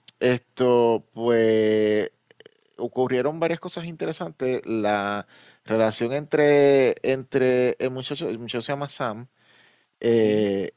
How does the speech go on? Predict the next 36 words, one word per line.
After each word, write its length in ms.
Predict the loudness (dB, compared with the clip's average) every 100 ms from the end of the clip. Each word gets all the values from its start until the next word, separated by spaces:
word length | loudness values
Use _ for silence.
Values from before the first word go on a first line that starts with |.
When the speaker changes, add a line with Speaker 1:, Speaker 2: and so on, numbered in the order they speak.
| -6
Speaker 1:
eh, 160 | -6
tiene 540 | -4 -6 -4 -6 -6 -10 _ _ -16
unos 260 | -12 -10 -8
issues 280 | -8 -8
mentales, 580 | -8 -6 0 0 0 -4 -4
eh, 320 | -2 0 -2 -4
y, 500 | 0 0 0 -4 -10 _ -2
eh, 300 | 0 2 0
pero 140 | -2 -6
es 80 |
súper, 260 | -6 -6 -6 -6 -8
súper 280 | -4 -4 -2
mega 240 | -2 -2
poderoso, 500 | -2 -4 -2 -4 -8
es 60 | -10
como 200 | -10 -6
un 80 |
Akira. 480 | -6 -6 -6 -6 -8 _ _ _ _ _ _ _ _ _ 0
Speaker 2:
Ok. 220 | 2 2
Speaker 1:
Esto, 720 | -4 0 2 4 2 0 -4 -14 _ _ _ _ _ _ _ _ _ _ _ _ _
eh, 440 | 0 2 4 2 0
su 200 | -4 0
relación 800 | 2 4 2 -2 -2 -2 -2 -4
con 340 | -2 -2 0
la, 360 | 0 2 2 0
la 380 | 0 2 2 0
muchacha 440 | -4 -10 -10 -8
que 100 | -10
se 120 | -8 -8
hace 160 | -8
chiquita, 600 | -12 -10 -8 -6 -4 -4
esto, 380 | -6 -8 -10 -8
que, 160 | -8 -6
que 160 | -8
se 140 | -4 -4
llama, 280 | -2 -4